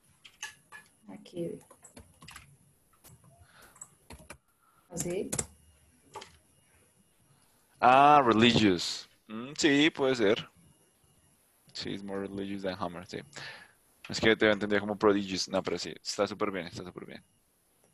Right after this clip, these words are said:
Speaker 1: Eh, bueno, Luisa la hizo con libros. Luisa dice, "Cien años de soledad". Ahí tendrías que decir is. Cien años de soledad is better than Mercaderes de la muerte.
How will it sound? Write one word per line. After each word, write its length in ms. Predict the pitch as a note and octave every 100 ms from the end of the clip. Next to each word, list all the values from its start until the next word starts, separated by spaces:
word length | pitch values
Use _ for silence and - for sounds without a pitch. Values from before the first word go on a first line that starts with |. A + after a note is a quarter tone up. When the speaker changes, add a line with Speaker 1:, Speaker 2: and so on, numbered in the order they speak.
| _ _ -
Speaker 1:
Eh, 140 | G3
bueno, 240 | G#3 G3 F#3
Luisa 260 | F#3 F#3
la 120 | F#3+
hizo 160 | G3+ G3+
con 160 | G3+ G3+
libros. 340 | G#3+ A#3+ C#4
Luisa 300 | A3 G3+ F#3+
dice, 320 | F#3 F3+ D#3+
"Cien 260 | D#3+ G#3 G#3
años 300 | G#3 G#3+ G#3
de 100 | G#3+
soledad". 640 | G#3+ A3 G#3+ F#3 G#3 -
Ahí 160 | G3 F#3+
tendrías 380 | G#3 G#3 G#3 G#3
que 100 | G#3+
decir 320 | G#3 F3+ -
is. 400 | - A3 C#4 - - _ - - - -
Cien 140 | - A3
años 220 | G#3+ G#3+
de 60 | G#3
soledad 400 | A3+ G#3 G3+ B3 -
is 280 | G#3 -
better 540 | F#3 G3 G3+ A3+ C4 -
than 320 | G3+ F#3 F#3
Mercaderes 640 | F3+ E3+ E3+ F3 E3+ E3+
de 80 | E3+
la 140 | F3+ F3+
muerte. 420 | E3 D#3+ D#3+